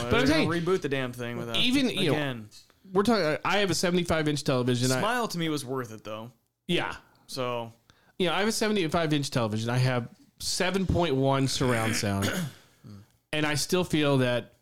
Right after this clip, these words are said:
Speaker 1: Star Wars, Marvel
Speaker 2: Well,
Speaker 1: movies,
Speaker 2: yeah.
Speaker 1: maybe D C films, depending on, you know, which ones.
Speaker 2: You just have to be picky.
Speaker 1: Right.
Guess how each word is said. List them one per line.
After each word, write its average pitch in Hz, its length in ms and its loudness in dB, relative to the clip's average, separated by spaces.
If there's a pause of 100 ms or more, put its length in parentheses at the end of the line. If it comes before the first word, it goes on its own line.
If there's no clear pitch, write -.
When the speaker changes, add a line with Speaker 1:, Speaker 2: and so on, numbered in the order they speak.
(1300)
Speaker 1:
Star 175 340 4
Wars, 160 400 4
Marvel 143 420 4
Speaker 2:
Well, 139 140 6
Speaker 1:
movies, 131 300 2
Speaker 2:
yeah. - 200 -8
Speaker 1:
maybe 160 320 0
D 139 200 2
C 151 240 2
films, 131 400 0
depending 117 340 -2
on, 107 260 -2
you 113 120 0
know, 101 120 0
which 110 220 -2
ones. 120 380 -2
Speaker 2:
You 156 80 -4
just 180 120 -6
have 180 120 -8
to 180 40 -14
be 180 120 -10
picky. 185 400 -12 (180)
Speaker 1:
Right. 147 320 0